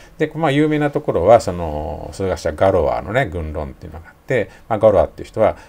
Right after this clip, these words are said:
五次方程式の、その、いわゆるこう、一般解を示す解の公式は存在しないということを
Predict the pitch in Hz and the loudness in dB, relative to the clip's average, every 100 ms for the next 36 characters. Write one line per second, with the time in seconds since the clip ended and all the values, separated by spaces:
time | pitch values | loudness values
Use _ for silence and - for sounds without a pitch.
0 | - 101 107 113 120 120 117 113 110 98 | -16 -6 -6 -4 -6 -6 -2 -2 0 -2
1 | - - 87 104 107 - - - 90 80 | -2 -12 -6 -2 -2 -4 -20 -14 -10 -8
2 | 76 73 73 78 80 95 78 73 - - | -6 -6 -8 -10 -6 -4 -4 -8 -12 -10
3 | - - - - 92 73 71 73 - - | -10 -10 -14 -10 -8 -8 -12 -14 -20 -20
4 | - 82 - 85 - 131 - 82 69 - | -16 -16 -14 -12 -10 -8 -6 -8 -8 -8
5 | 87 - 90 - 92 98 95 - 95 98 | -8 -4 -4 -4 -4 -2 -2 -2 -4 -4
6 | 92 82 85 - - | -6 -14 -14 -14 -14